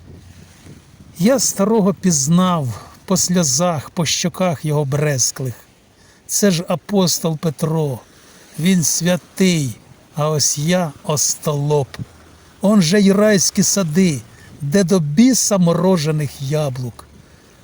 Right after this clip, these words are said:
хоча їх стережуть і стріляють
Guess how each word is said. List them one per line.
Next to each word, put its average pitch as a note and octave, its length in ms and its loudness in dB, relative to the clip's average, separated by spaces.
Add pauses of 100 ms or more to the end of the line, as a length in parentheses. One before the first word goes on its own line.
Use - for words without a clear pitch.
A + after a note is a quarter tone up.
хоча - 380 -2
їх D3+ 300 0
стережуть D3 840 -2 (440)
і D#3 60 0
стріляють D3 1040 -2